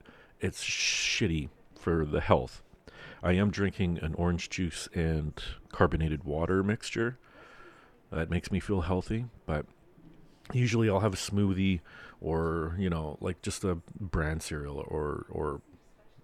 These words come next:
just something healthy, right? But, like,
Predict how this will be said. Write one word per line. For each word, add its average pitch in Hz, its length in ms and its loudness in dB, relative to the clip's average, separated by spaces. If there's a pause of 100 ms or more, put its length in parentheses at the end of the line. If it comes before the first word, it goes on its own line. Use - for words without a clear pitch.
(160)
just - 200 -2
something 92 300 0
healthy, 73 440 -4
right? 71 320 -4
But, 73 180 -6 (520)
like, 107 200 2